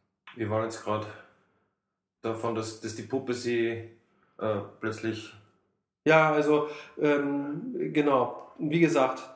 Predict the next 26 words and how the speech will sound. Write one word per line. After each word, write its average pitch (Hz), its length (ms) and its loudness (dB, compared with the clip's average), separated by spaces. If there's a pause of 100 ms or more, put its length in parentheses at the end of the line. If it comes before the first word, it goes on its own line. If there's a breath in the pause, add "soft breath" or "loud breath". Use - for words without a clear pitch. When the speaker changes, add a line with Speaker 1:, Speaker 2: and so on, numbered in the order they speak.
Speaker 2:
nur 165 220 6
weil 165 120 8
erkennt, 156 340 2
erkannt 156 360 0
wird, 151 260 0
ich 147 300 -2
bin 160 100 4
nicht 151 180 0
die 139 80 0
Puppe, 156 540 2 (400 loud breath)
n-, 151 160 0
oder 143 180 2
dass 139 260 -2
ich 190 240 4
in 151 140 0
das 143 240 0 (200)
gedacht 147 340 2
hätte, 147 240 2
es 143 180 0
wäre 143 120 2
diese 139 180 -2
Person, 143 380 2
ist 143 120 -4
nicht 143 140 -2
wirklich 131 300 -2
echt, 156 280 -2